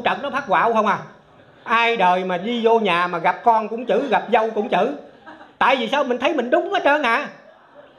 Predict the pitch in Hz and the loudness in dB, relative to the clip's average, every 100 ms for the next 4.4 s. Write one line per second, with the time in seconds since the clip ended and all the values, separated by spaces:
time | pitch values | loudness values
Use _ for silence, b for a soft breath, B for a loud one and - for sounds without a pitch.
0 | - 285 294 311 302 294 220 226 233 233 | 0 2 2 2 2 2 4 2 2 0
1 | 277 262 320 247 247 311 294 - - - | 0 0 -2 -2 2 2 2 -6 -18 -20
2 | - - - 214 202 196 330 349 220 254 | -20 -20 0 0 4 4 4 0 -2 2
3 | 277 302 220 247 294 415 427 294 247 262 | 2 2 0 2 2 0 -2 -2 -2 -2
4 | 226 196 190 | -2 0 0